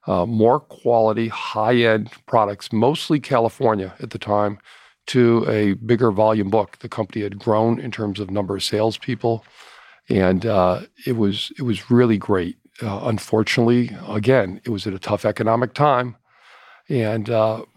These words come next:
right after the World Trade Center, we, we, we closed on the, the property within days, and then we committed ourselves to, uh, to do charitable things in s-, southern Manhattan to help, uh,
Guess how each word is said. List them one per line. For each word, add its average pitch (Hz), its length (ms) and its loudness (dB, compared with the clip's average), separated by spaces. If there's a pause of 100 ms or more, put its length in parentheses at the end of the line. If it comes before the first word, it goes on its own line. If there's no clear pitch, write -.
right 120 460 -4
after 113 260 0
the 104 80 2
World 101 260 4
Trade 110 280 -2
Center, 98 420 -2 (400)
we, 98 300 0
we, 104 180 -8 (760)
we 123 120 -4
closed 113 380 2
on 101 220 2
the, 95 280 0
the 117 140 -8
property 101 540 -2 (280)
within 110 300 -4
days, 98 500 -2 (440)
and 107 140 0
then 101 120 4
we 101 140 4
committed 110 360 0
ourselves 92 580 0 (100)
to, 90 680 -6
uh, 92 160 -8 (220)
to - 80 -10
do 95 200 -2
charitable 101 480 2
things 101 600 -6
in 98 180 -8
s-, - 460 -14 (120)
southern 98 380 -4
Manhattan 98 500 -2
to - 200 -8
help, 104 260 -4 (240)
uh, - 240 -4